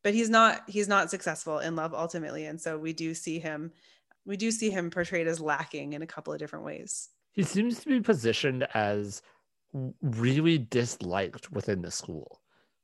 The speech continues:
Speaker 2: Like, Lyle does not appear to have friends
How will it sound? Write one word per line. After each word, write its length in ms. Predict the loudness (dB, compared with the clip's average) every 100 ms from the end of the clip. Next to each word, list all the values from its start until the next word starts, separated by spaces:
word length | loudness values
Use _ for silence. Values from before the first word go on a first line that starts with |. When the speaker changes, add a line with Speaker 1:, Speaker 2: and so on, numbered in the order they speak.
| _
Speaker 2:
Like, 140 | 0 4
Lyle 340 | 6 6 6
does 180 | 6 4
not 160 | 4 2
appear 220 | 2 0
to 60 |
have 380 | 0 0 2 0
friends 800 | -4 -4 -2 -2 -6 -12 -14 -14